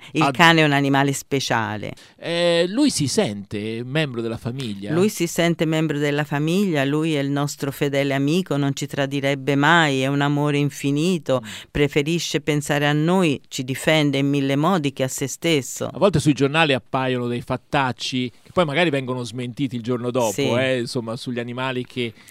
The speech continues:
Speaker 2: eh,
Speaker 1: Beh,
Speaker 2: però anche lì bisogna vedere come si tratta
Speaker 1: come
Speaker 2: questo.
Speaker 1: si trattano gli animali è importante, i fattacci si sentono anche tanto sugli uomini,
Speaker 2: Ah,
Speaker 1: però
Speaker 2: sì?
Speaker 1: non è che si
Speaker 2: Ah.
Speaker 1: ammazzano gli
Speaker 2: <laughs>
Speaker 1: uomini.
Speaker 2: Vedi?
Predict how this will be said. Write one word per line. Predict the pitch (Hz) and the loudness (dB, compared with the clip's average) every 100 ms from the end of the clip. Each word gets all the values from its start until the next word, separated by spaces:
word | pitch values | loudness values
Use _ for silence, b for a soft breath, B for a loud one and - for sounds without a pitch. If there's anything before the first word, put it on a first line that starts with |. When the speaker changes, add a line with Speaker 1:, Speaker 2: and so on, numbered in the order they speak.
| B B 117 | B B -14
Speaker 2:
eh, | 120 117 117 | -10 -10 -8
Speaker 1:
Beh, | 131 | 2
Speaker 2:
però | 165 160 - | 4 6 4
anche | 156 156 160 | -2 -2 -2
lì | 180 | -2
bisogna | 123 110 | -2 -4
vedere | 123 143 | -2 -2
come | 139 131 | -2 -4
si | - 113 | -6 -4
tratta | 143 127 - 107 | 0 0 -2 2
Speaker 1:
come | 180 185 | 4 4
Speaker 2:
questo. | 175 - | 2 0
Speaker 1:
si | |
trattano | 151 156 151 151 | 0 2 2 0
gli | 147 | 2
animali | 147 147 143 | 2 2 2
è | 147 | 0
importante, | 147 180 - 147 170 160 | 4 2 4 4 4 2
i | |
fattacci | 139 131 139 147 - | 2 0 0 0 0
si | 147 131 | -4 -4
sentono | - 123 127 120 | -4 -4 -2 -2
anche | 123 131 127 B B | -2 -2 -4 B B
tanto | 151 139 131 143 | 6 6 6 2
sugli | - 147 139 | 0 2 6
uomini, | 131 127 127 117 | 6 6 2 0
Speaker 2:
Ah, | 120 | 0
Speaker 1:
però | 117 120 | 4 6
Speaker 2:
sì? | |
Speaker 1:
non | 226 135 | 6 6
è | 131 | 4
che | - 131 | 4 2
si | - | 4
Speaker 2:
Ah. | 123 | 4
Speaker 1:
ammazzano | 123 120 131 147 127 139 | 4 4 4 4 6 6
gli | 143 | 6
Speaker 2:
<laughs> | |
Speaker 1:
uomini. | 135 147 202 190 180 | 6 6 6 6 4
Speaker 2:
Vedi? | 156 | 0